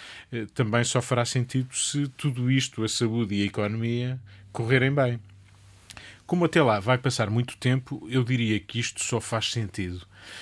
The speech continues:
eh, se nós conseguirmos muito rapidamente, e talvez ainda antes dos seis meses, ou aproveitando os seis meses, para encontrar um parceiro forte para a tap.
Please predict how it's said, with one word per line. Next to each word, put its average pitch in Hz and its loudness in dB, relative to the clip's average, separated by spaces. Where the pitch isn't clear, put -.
eh, 135 -8
se - -2
nós 120 2
conseguirmos 107 -2
muito 151 4
rapidamente, 113 0
e - -14
talvez 95 -4
ainda 95 -4
antes 85 -10
dos 90 -8
seis 95 -2
meses, 107 0
ou 101 -2
aproveitando 90 -6
os - -8
seis 95 -4
meses, 92 -8
para 123 2
encontrar 127 0
um 127 4
parceiro 127 0
forte 117 -2
para - -4
a 110 -2
tap. 90 -6